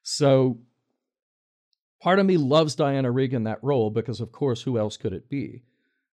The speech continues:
But part of me thinks, well, the things that I didn't necessarily believe about Diana Rigg in the first half of the movie, I probably would have believed Brigitte Bardot. Only trouble is, Brigitte Bardot would have eclipsed everybody else in the movie because she was this massive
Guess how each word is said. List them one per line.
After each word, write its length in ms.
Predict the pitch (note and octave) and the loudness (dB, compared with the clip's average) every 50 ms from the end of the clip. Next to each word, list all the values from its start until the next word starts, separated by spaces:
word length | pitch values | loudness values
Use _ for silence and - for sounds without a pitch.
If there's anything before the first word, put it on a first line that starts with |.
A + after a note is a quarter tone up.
| - | 0
But 160 | - C#3+ A#2+ | 0 2 2
part 220 | B2+ D3 D3 D#3 D#3+ | 4 4 4 4 4
of 100 | D#3 C#3+ | 2 0
me 120 | D3 C3+ | 0 -2
thinks, 440 | C3+ B2+ - C#3+ B2+ C3 B2 - - | -2 -2 -2 -2 -2 -2 -4 -6 -4
well, 200 | C3+ B2+ A#2+ B2 | -2 0 0 0
the 180 | A#2+ A#2+ B2+ A#2 | -2 -2 -4 -6
things 360 | A#2+ - C#3+ C#3 C#3+ C#3 B2 | -4 -2 -2 -2 -2 -2 -2
that 100 | C#3+ B2+ | -2 0
I 120 | A#2 A#2 | 0 -2
didn't 500 | A#2 G#2+ G#2 G2+ D3+ F3+ F#3 F3+ - - | -4 -4 -6 -2 0 0 0 -2 -6 -4
necessarily 720 | D3 C3+ B2 - - B2 - C3+ A#2+ A2 A2 A2 G#2+ G#2+ G#2+ | -4 -4 -4 -4 -6 -8 -4 -2 0 0 0 0 -2 -4 -6
believe 440 | G#2 A#2+ A2+ G#2 G#2+ A2 A2 G2+ | -4 -6 -6 -4 -2 -4 -4 -4
about 340 | A2+ G#2 A2 G#2 G2+ - - | -4 -6 -6 -6 -6 -8 -8
Diana 320 | - A2+ G#2 G#2 G2+ G2+ G2 | -8 -8 -6 -6 -6 -6 -6
Rigg 360 | G2+ G#2+ G2+ G#2 G#2 G2 - | -4 -4 -4 -4 -6 -10 -10
in 140 | - A#2 G2+ | -10 -10 -8
the 80 | G2+ G2 | -10 -10
first 360 | _ - G#3+ F#3 - - - | _ -6 -6 -6 -6 -6 -6
half 240 | B2 G#2 F#2+ - - | -6 -6 -6 -8 -10
of 80 | G2 | -12
the 60 | F#2 | -12
movie, 420 | F2 E2+ E2+ F2+ F2+ F2+ E2+ E2+ E2+ _ _ _ _ _ _ _ _ _ _ _ _ _ | -12 -12 -12 -14 -14 -16 -16 -16 -18 _ _ _ _ _ _ _ _ _ _ _ _ _
I 80 | - C3+ | -10 -10
probably 460 | A#2+ - - G3 B3 A#3+ B3+ G3+ F#3+ D#3+ | -8 -6 -6 -4 -4 -2 -2 0 0 2
would 140 | D3+ E3 | 2 2
have 80 | D3 B2+ | 2 2
believed 400 | A#2+ B2+ B2 A#2+ B2+ B2 G#2 A2+ | 0 0 0 0 -2 -2 -4 -4
Brigitte 380 | A#2+ A2 A2 G2 - G#2 - - | -6 -6 -6 -6 -8 -10 -8 -8
Bardot. 560 | F#2 F2+ E2+ A#2+ E3 F#3 C#3+ G2 - - A#2 _ _ _ _ _ _ _ _ _ _ _ _ _ _ _ - | -8 -6 -4 -4 -2 -2 -2 -2 -4 -10 -16 _ _ _ _ _ _ _ _ _ _ _ _ _ _ _ -4
Only 280 | - F#3 G#3 G#3+ G3+ F#3 | 0 2 2 4 2 0
trouble 420 | - - - F3 C#3+ C3+ B2 C3 F3 | 0 0 0 0 0 0 0 0 2
is, 260 | F3 C#3 A#2 A2 G#2 | 2 2 0 0 -4
Brigitte 500 | - _ - - C#3+ B2+ B2 F3 F3+ - | -8 _ -4 -4 -2 -2 -2 -4 -4 -2
Bardot 380 | E3 D3 C#3 B2+ C#3+ C#3+ C3 | 0 0 0 0 0 0 2
would 120 | B2 B2+ B2+ | 2 2 0
have 120 | A#2+ A#2 | 0 -2
eclipsed 480 | A#2+ A#2+ - - C#3+ C3+ - - - - | -4 -8 -4 -2 -2 -2 -2 -4 -6 -4
everybody 420 | A#2 A2+ A#2+ G#2+ A2+ G#2+ G2+ G2 | -4 -2 -2 -2 -2 -2 -2 -2
else 240 | G2 F#2+ F#2 - - | -2 -4 -6 -6 -6
in 100 | A#2 G#2 | -6 -4
the 60 | A2+ | -4
movie 320 | C#3 F3+ G3 D3+ G#2 F2 F2+ | -4 -4 -4 -6 -6 -8 -8
because 300 | A#2+ A#2+ - C#3+ B2+ A#2+ | -8 -8 -6 -6 -8 -6
she 160 | - - C3+ | -6 -4 -4
was 220 | B2+ C3 A#2+ - | -4 -4 -4 -6
this 180 | C3 B2 A#2+ - | -6 -8 -8 -8
massive 920 | A#2 A2 A#2 A2+ A#2 A#2 B2 B2 A#2+ - - - A#2+ A2+ G#2+ G#2 G#2 - | -8 -6 -6 -4 -4 -4 -4 -6 -6 -8 -6 -4 -4 -2 -2 -4 -6 -10